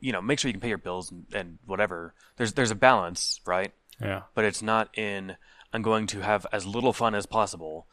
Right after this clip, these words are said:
Speaker 1: and I'm going to eat, you know, rice and beans and vitamins for twenty-two years, and I can retire at forty-five." Like, no one should be doing that, in my humble opinion.
Speaker 2: Right.
Speaker 1: You know,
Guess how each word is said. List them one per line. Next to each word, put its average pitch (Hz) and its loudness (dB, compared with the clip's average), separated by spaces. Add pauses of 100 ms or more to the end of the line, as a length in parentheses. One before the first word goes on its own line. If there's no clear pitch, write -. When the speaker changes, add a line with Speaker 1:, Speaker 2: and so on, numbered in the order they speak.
(280)
Speaker 1:
and 104 -2
I'm - -2
going 98 -2
to - -12
eat, 101 -8 (120)
you 110 -8
know, 90 -8
rice 107 4
and 95 -8
beans 107 -4
and 92 -8
vitamins 87 -2 (340)
for 90 -2 (640)
twenty-two 110 -4
years, 127 2
and 117 2
I 113 6
can 104 0
retire 110 2
at - -6
forty-five." 104 0 (380)
Like, 101 0 (260)
no 123 4
one 135 2
should 107 -4
be 107 -2
doing 98 -2
that, 78 -8
in 156 2
my 139 8
humble 117 2
opinion. 78 -10 (100)
Speaker 2:
Right. 92 4 (100)
Speaker 1:
You - -4
know, 92 -2